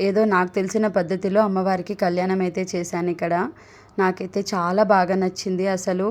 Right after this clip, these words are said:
వర్షం అయితే చాలా పడుతుందన్నమాట.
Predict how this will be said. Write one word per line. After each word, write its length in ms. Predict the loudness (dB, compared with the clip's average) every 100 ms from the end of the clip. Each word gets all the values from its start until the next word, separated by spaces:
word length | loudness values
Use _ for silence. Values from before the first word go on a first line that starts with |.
| -4 -12 -12 -2
వర్షం 340 | -2 0 0 0
అయితే 220 | 0 -2 0
చాలా 380 | 0 2 4 4
పడుతుందన్నమాట. 880 | 4 2 -2 -2 0 0 0 0